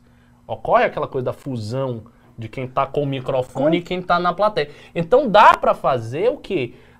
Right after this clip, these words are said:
Speaker 1: Dá pra fazer os grupos crescerem. Os próprios bolsonaristas, se eles não fossem tão, enfim, se não tivesse uma rivalidade tão grande entre si, fosse tudo difícil de organizar aquilo ali,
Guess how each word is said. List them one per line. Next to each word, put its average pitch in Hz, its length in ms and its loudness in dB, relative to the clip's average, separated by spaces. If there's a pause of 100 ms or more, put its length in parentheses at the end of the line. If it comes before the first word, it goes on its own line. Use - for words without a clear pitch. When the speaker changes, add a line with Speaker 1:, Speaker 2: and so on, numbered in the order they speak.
Speaker 1:
Dá 185 160 6
pra 311 120 -4
fazer 277 280 2
os 277 160 0
grupos 240 240 -4
crescerem. 226 480 -2
Os 466 320 -2
próprios 453 320 2
bolsonaristas, 190 1200 0
se - 220 -6
eles 214 180 0
não 175 140 -4
fossem 139 480 -8
tão, 185 500 -8 (680)
enfim, 247 260 -2
se - 120 -12
não 330 80 -8
tivesse 208 320 0
uma 175 60 -2
rivalidade 156 420 0
tão 196 160 -4
grande 143 220 -2
entre 113 220 -8
si, 131 400 -8
fosse 123 180 -12
tudo 135 180 -12
difícil 117 340 -12
de 123 60 -8
organizar 107 360 -10
aquilo 101 160 -16
ali, 143 240 -12